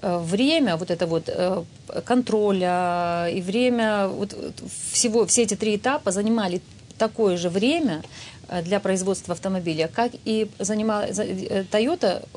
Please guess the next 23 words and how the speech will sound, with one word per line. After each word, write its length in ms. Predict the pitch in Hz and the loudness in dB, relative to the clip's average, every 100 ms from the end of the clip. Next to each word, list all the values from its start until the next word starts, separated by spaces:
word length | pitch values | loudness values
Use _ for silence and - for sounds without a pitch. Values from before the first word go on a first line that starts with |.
| - - - | -16 -18 -6
тратила 480 | - 170 165 160 160 | 2 2 4 2 2
на 200 | 175 185 | 2 0
производство 640 | - 180 185 185 165 165 180 | 2 0 2 0 -2 0 0
автомобиля. 560 | - 208 202 180 151 | 0 0 0 0 0
Но 220 | 160 202 202 | -2 0 0
на 60 | |
Тойоте, 580 | 208 226 349 - 180 170 - - - | 2 2 2 0 -2 -4 -10 -18 -10
э, 140 | - 185 | -4 0
качество 440 | 247 247 220 208 | 2 2 0 0
машин 280 | 220 - 214 | 0 0 0
было 160 | 208 208 | 2 2
лучше, 480 | 320 381 - 165 - | 2 2 2 0 0
а 220 | 185 190 | -2 -2
вот 140 | 190 214 | 0 0
этого, 600 | 226 214 208 208 190 190 | 0 2 2 2 0 0
э, 220 | - 185 180 | 0 0 2
контроля 400 | 196 247 285 226 | 0 2 2 4
не 200 | 220 165 | 2 0
было 220 | 143 160 - - - | -4 -8 -14 -18 -8
и 60 | 175 | 0
доработок 560 | 185 175 175 165 - | 2 2 2 -2 -2
не 140 | 202 180 | -2 -2
было. 240 | 151 | -2